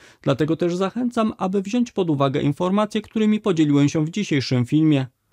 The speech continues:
Dodatkowo proponuję też obejrzenie materiału, w którym opowiadam nieco szerzej o błonniku pokarmowym,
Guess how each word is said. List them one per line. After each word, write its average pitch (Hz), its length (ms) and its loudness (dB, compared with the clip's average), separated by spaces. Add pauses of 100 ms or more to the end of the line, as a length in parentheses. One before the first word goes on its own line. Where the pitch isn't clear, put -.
(360)
Dodatkowo 196 520 0
proponuję 208 480 0
też 180 160 -2
obejrzenie 139 480 2
materiału, 143 520 0
w - 80 -18
którym 180 320 -2
opowiadam 196 520 0
nieco 160 240 0
szerzej 151 360 0
o 160 100 -2
błonniku 139 460 2
pokarmowym, 196 680 -2